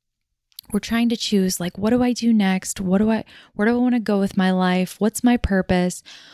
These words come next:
What kind of things do I wanna manifest?" We need to know deeply from a space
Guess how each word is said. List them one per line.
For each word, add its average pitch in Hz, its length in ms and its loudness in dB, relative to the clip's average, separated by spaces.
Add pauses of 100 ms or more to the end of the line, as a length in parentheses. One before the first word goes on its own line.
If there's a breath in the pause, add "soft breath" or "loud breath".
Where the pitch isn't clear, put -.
(120)
What 214 280 0
kind 254 220 0
of 240 80 -2
things 202 340 0
do 196 100 -2
I 185 120 2
wanna 185 220 2
manifest?" 180 840 0 (380 loud breath)
We 214 200 2
need 214 320 2
to 277 100 -4
know 196 640 2 (1000)
deeply 202 720 -2 (580)
from 190 380 -2
a 185 80 -2
space 190 580 -2